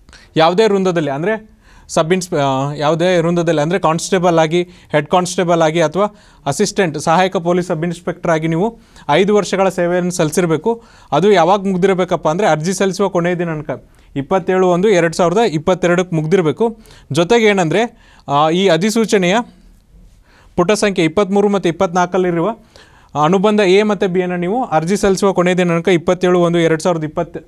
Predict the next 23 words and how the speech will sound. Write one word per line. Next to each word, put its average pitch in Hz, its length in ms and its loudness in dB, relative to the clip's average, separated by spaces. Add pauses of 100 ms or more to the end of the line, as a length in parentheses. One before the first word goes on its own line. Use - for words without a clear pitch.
(420)
ಎರಡರೊಳಗೆ 180 500 2 (240)
ಪಡೆದಿರಬೇಕಾಗ್ತದೆ. 160 920 -4 (1300)
So 208 100 0
ನೆಕ್ಸ್ಟ್ 196 260 -4
ನೋಡ್ರಿ, 196 320 2
ದೇಹದಾಢ್ಯತೆ 190 600 0
ಪರೀಕ್ಷೆ 165 440 -2
ಏನಿದೆ 170 260 0
ಅಂದ್ರೆ 151 380 -4 (280)
ಸಾಮಾನ್ಯ 190 460 0
ವರ್ಗ 185 280 0 (380)
ಮತ್ತು 151 200 -4
ಸೇವಾನಿರತ 180 580 0
ಮತ್ತು 170 240 -6
ಮಾಜಿ 160 280 -4
ಸೈನಿಕ 175 300 -6
ಅಭ್ಯರ್ಥಿಗಳಿಗೆ 147 580 -2 (320)
ಎಲ್ಲರಿಗೂ 185 340 2
ಅನ್ವಯಿಸುತ್ತಿದ್ದು 180 800 -2
ಏನಿದೆಪ್ಪ 175 520 -2
ದೇಹದಾಢ್ಯತೆ 160 760 0
ಪರೀಕ್ಷೆ 151 320 -4
ಅಂದ್ರೆ 156 180 -2